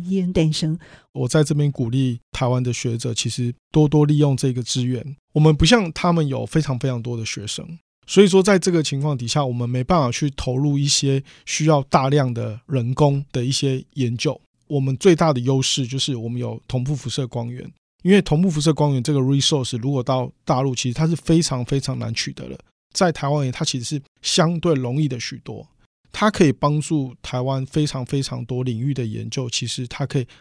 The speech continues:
Speaker 2: 帮你的研究往上做得更深入，可以了解得更多。所以我在这边鼓励，就是台湾的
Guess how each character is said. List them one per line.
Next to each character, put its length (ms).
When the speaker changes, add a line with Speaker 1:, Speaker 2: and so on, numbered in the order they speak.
Speaker 2:
帮 240
你 120
的 120
研 240
究 240
往 240
上 400
做 180
得 100
更 200
深 240
入， 160
可 120
以 60
了 180
解 140
得 120
更 280
多。 300
所 180
以 120
我 220
在 200
这 100
边 200
鼓 200
励， 160
就 140
是 120
台 220
湾 240
的 260